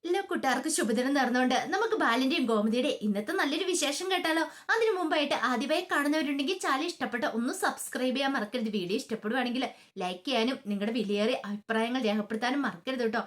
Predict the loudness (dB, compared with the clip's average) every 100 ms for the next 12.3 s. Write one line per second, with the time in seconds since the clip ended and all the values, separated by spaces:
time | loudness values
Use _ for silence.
0 | -8 -20 -8 -2 0 2 0 0 2 0
1 | -2 -6 -8 -4 -2 -2 -4 -2 -2 -2
2 | 0 2 2 -2 -12 -20 -20 _ -10 -6
3 | -6 -6 -12 -10 -6 -6 -4 -2 -2 -2
4 | -6 -2 0 0 -2 _ _ _ _ -8
5 | -8 -6 -4 -2 -2 -4 -2 -2 -2 -2
6 | -2 -4 -10 _ _ -2 0 0 0 -4
7 | -6 -6 -4 -4 -4 -4 -4 -4 -2 -2
8 | -2 -6 -4 -2 -2 -2 -4 -4 -6 -6
9 | -4 -2 0 0 0 -2 -2 -10 -6 0
10 | 0 2 0 0 0 0 0 0 -2 -4
11 | -2 0 2 2 0 0 -2 -6 _ -4
12 | 0 0 0